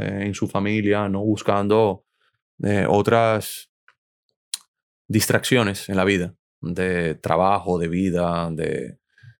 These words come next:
de cualquier cosa que te distraiga de tu familia.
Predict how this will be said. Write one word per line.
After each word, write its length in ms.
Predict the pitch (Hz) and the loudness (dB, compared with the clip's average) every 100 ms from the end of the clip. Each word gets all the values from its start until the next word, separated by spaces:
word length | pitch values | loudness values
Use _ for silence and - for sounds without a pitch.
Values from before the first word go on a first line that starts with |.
| _ | _
de 500 | - - 82 80 - - | -10 -2 0 0 -4 -4
cualquier 340 | 104 85 98 | -2 0 0
cosa 280 | - 104 107 | 0 0 0
que 100 | 98 | -4
te 180 | 90 92 | 0 0
distraiga 760 | 90 - 101 104 101 90 92 _ | -2 -2 0 0 0 -4 -8 _
de 80 | - | -10
tu 120 | 98 | -6
familia. 540 | 95 95 92 85 92 | -4 -2 0 -2 -4